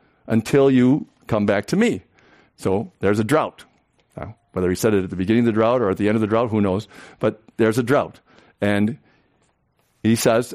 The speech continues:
"I will, I will prove that my God is powerful and yours are nothing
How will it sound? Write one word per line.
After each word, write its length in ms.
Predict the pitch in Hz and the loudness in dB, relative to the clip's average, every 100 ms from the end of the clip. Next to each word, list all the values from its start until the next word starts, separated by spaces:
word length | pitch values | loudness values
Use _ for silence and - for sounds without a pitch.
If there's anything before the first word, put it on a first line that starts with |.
| - | -4
"I 280 | 107 120 131 | -2 0 0
will, 500 | 120 123 139 - - | 2 2 2 -2 -6
I 180 | 95 110 | -2 0
will 180 | 123 131 | 0 -2
prove 540 | - 214 160 165 160 | -2 2 4 4 2
that 180 | 120 - | -2 0
my 320 | 104 160 202 | 0 2 0
God 340 | 131 113 107 - | 0 2 0 0
is 240 | 110 98 | -2 -2
powerful 540 | - 135 127 127 120 | -2 0 0 0 0
and 160 | 98 110 | 2 2
yours 320 | 131 156 139 | 4 2 0
are 180 | 107 110 | 0 0
nothing 440 | 113 104 - 104 | 0 -2 -10 -14